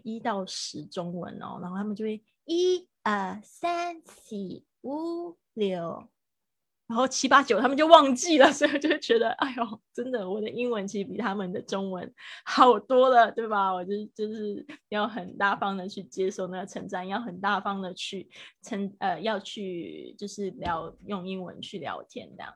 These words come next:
子。All right, next one 就是我讲到的一个，就是说如果你们是共同在一个空间里面，那你们就有共同的话题可以说。那不，这个共同空-，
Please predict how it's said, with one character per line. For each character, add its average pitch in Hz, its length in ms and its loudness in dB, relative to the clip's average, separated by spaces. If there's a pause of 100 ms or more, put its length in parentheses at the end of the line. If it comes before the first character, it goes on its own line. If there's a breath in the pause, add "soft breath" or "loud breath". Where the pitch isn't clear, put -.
子。 - 180 -20 (2250)
All 240 160 0
right, 233 380 -2 (500 loud breath)
next 254 300 -4
one 226 240 -4
就 233 100 -8
是 254 140 -6
我 208 160 0
讲 196 300 -8
到 220 180 0
的 202 80 -4
一 202 100 -4
个， 196 140 -8
就 208 120 -10
是 208 80 -10
说 214 140 -4
如 220 160 -4
果 214 160 -2
你 185 160 -8
们 170 220 -10
是 208 260 -10 (100)
共 247 240 2
同 196 300 -6
在 208 180 -4
一 208 120 -6
个 190 200 -6
空 220 400 -4
间 220 320 -4
里 196 120 -6
面， 190 400 -10 (960 loud breath)
那 240 120 4
你 226 100 2
们 190 180 -2
就 254 140 -2
有 214 180 2
共 226 240 0
同 202 200 -6
的 180 100 -4
话 185 240 -2
题 - 220 -16
可 208 100 -12
以 123 120 -8
说。 147 400 -8
那 226 120 -6
不， 220 220 -12
这 254 100 -4
个 240 100 0
共 240 200 -2
同 196 200 -2
空-， 220 300 -4